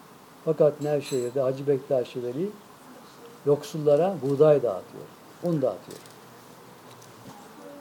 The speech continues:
Babası bu görevi Yunus'a veriyor. Yunus da bir sarı öküzlü araba ayarlayıp Hacı Bektaş Veli, Veli'ye buğday almaya gidiyor. Eli boş gitmemek için de giderken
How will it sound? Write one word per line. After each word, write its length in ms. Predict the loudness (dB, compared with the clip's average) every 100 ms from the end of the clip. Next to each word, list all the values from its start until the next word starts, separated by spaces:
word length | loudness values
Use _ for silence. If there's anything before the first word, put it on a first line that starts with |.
| 4
Babası 400 | 6 6 2 0
bu 120 | 2
görevi 320 | 6 8 8 6
Yunus'a 400 | 2 2 6 6
veriyor. 380 | 4 0 -2 -4 -16 -20 -20 -20 -20 -14 -4
Yunus 300 | 0 0 2
da 120 | 2
bir 140 | 2 -2 -8 -20 -20 -10
sarı 340 | 2 4 6
öküzlü 420 | 4 -2 -4 2
araba 400 | 4 4 4 4 0 -20 -20 -20 -20 -20 -20 -12 -4
ayarlayıp 580 | 0 0 2 2 2 0 -12 -20 -20 -20 -20 -20 -20 -20 -20 -20 -6
Hacı 240 | -6 2 2
Bektaş 440 | 4 6 4 4
Veli, 320 | -2 0 0 0 -2
Veli'ye 380 | 2 2 0 -4 -16 -20 -6
buğday 320 | 2 10 10
almaya 140 | 8 0
gidiyor. 400 | -6 -10 -14 -20 -20 -20 -20 -20 -20 -18 -14 0
Eli 200 | 4 6
boş 220 | 8 6 4
gitmemek 460 | 2 4 6 4 0
için 220 | -2 0
de 120 | 0 0
giderken 580 | 4 6 6 4 0